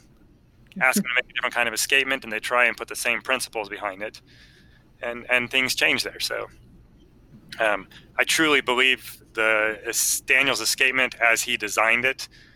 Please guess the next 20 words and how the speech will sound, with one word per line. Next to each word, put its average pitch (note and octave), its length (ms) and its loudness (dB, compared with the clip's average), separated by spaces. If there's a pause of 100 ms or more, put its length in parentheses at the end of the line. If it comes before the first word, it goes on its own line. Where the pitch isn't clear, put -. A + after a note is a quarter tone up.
(360)
um, G#2 260 -8
will A#2 140 -4
do A#2+ 180 -4
everything A#2+ 480 2
that G#2+ 100 0
he G#2+ 80 -8
says G#2 300 0
it F#2 80 -10
will. F#2+ 220 -18 (680)
It - 80 -20
doesn't A2+ 260 0
need A#2 140 0
to A2 60 -6
be A2 120 0
lubricated. A#2+ 720 2 (320)
It A#2+ 100 0
will G#2+ 80 -2
run A#2 260 2
twenty A#2+ 360 2
years B2+ 640 4